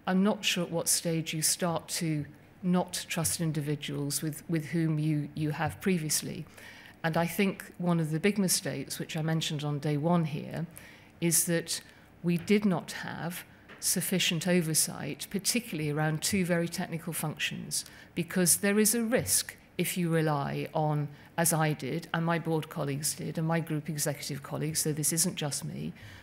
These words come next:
we relied on one or two key individuals, and that puts a burden on those individuals, and an organisation shouldn't do that. We should have had better scrutiny around the board table in terms of I T and legal.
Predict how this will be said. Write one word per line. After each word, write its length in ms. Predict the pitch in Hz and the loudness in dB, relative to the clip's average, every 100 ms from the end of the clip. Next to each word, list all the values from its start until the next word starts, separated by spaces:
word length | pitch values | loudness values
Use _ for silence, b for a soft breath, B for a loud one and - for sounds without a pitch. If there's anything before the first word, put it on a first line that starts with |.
| B | B
we 120 | 185 | 0
relied 540 | 165 170 170 190 190 156 | 2 4 4 6 4 2
on 360 | 139 143 175 175 B B B | -4 -4 -4 -4 B B B
one 200 | 175 185 | 4 4
or 140 | 196 | 2
two 340 | 196 - 160 160 | 0 -2 -2 -4
key 220 | - 175 | -2 0
individuals, 920 | 170 175 165 160 - 160 135 143 - - B B B B | 2 2 0 -2 -4 -8 -8 -2 -2 -4 B B B B
and 140 | 170 180 | 2 4
that 180 | 208 | 2
puts 240 | - 269 - | 2 2 2
a 40 | |
burden 340 | 196 202 190 185 | 4 2 4 2
on 100 | 180 | 2
those 240 | 175 165 | 2 2
individuals, 800 | 165 160 165 147 135 120 143 - B B B B | 0 -2 -4 -4 -6 -6 -4 -4 B B B B
and 180 | 170 175 | 2 4
an 120 | 185 | 4
organisation 640 | 185 180 180 180 180 185 | 4 4 4 4 4 2
shouldn't 340 | 170 - 170 165 | 2 2 2 0
do 180 | 175 143 | 0 -2
that. 280 | - - 165 | -4 -6 -2
We 140 | 165 | 0
should 320 | - 220 214 | 4 4 4
have 200 | - 165 | 2 -6
had 420 | - 175 160 - - B B B | -6 -6 -4 -6 -10 B B B
better 240 | 175 - | 0 2
scrutiny 560 | 165 - 220 220 185 165 | 2 4 4 2 2 2
around 240 | 156 147 | 2 2
the 80 | 143 | 0
board 260 | 151 143 139 | 0 0 0
table 400 | 156 139 175 175 | -2 -2 0 2
in 120 | 160 | 2
terms 300 | 170 147 143 | 2 0 0
of 80 | 147 | -2
I 160 | 143 | -2
T 260 | 139 160 147 | -2 -2 -2
and 120 | 139 | 0
legal. 460 | 139 131 147 131 | -2 -4 -6 -6